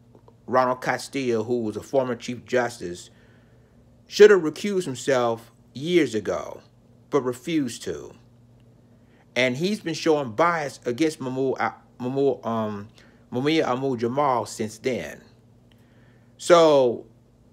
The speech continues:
you know, the good news is that basically, th-, at first they would sentence him to death, and then um, they changed his sentence in two thousand and eleven for life without parole.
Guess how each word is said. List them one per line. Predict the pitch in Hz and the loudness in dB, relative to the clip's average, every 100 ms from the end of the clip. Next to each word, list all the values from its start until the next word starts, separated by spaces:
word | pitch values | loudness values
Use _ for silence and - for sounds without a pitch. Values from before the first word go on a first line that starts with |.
| _ _ | _ _
you | 143 | -2
know, | 143 135 131 113 - - | 2 2 2 -2 -14 -12
the | 120 | 0
good | 135 196 | 6 6
news | 185 175 156 | 6 2 2
is | 151 147 | 2 0
that | 127 131 127 - - 110 | 0 0 0 -4 -16 0
basically, | 139 143 123 135 123 | 0 0 -4 -2 -4
th-, | 113 - | -6 -10
at | 113 | -12
first | - 156 156 | -4 2 2
they | 147 | 4
would | 131 | 0
sentence | 117 147 143 131 | 0 -4 -4 -6
him | 135 131 | -8 -6
to | |
death, | 117 113 110 107 104 - - - _ - | -6 -2 -2 -2 -6 -20 -20 -20 _ -6
and | 117 | -2
then | 117 123 123 120 117 113 - - _ _ _ _ _ | 0 0 -2 -4 -6 -8 -18 -20 _ _ _ _ _
um, | 117 117 110 98 | -4 -2 -2 -2
they | 101 | -4
changed | 107 - 160 180 170 | -4 0 2 2 -2
his | 139 | -6
sentence | - 127 120 117 | -2 -2 -2 -6
in | |
two | 113 135 | -8 -4
thousand | 131 131 117 117 | 0 0 -2 -6
and | 101 | -6
eleven | 113 110 123 123 107 | -4 -2 -2 -2 -6
for | - 104 | -6 -4
life | 104 113 117 | -2 -2 -4
without | 104 113 101 | -6 -6 -6
parole. | - 104 127 117 95 | -8 0 2 2 -2